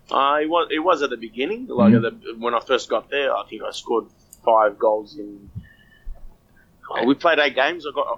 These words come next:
Speaker 1: five goals, I think,
Speaker 2: Yeah.
Speaker 1: in that year. That was good. And then the following year, it was difficult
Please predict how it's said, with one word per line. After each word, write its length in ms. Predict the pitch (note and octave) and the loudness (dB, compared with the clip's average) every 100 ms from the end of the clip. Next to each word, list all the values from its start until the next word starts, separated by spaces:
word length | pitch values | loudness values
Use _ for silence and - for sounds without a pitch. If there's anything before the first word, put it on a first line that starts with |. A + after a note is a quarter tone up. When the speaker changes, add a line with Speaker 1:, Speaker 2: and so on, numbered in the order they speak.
| - | -2
Speaker 1:
five 280 | C3 A#2 - | -2 0 -4
goals, 320 | A#2 G#2+ G2+ | -8 -8 -16
I 60 | |
think, 180 | F#2+ A2 | -18 -2
Speaker 2:
Yeah. 160 | A2+ G#2 | 0 2
Speaker 1:
in 40 | G#2+ | 0
that 180 | G2 | -8
year. 280 | F2+ G2 F2+ - _ | -10 -12 -12 -16 _
That 100 | A#2 | 2
was 160 | A#2+ A2+ | 2 0
good. 240 | - B2 | 0 2
And 140 | A#2 B2 | 2 0
then 80 | B2 | -2
the 100 | A#2 | -2
following 460 | D#3 D#3 C#3+ A2+ | 0 0 -2 -4
year, 280 | A2 D3 A3 G3 - _ _ | -2 -2 -4 -8 -20 _ _
it 80 | B2 | -4
was 240 | A#2 A#2 | -2 -4
difficult 680 | - B2 A#2+ C3 - A2+ G#2+ | -4 -6 -4 -8 -4 -4 -4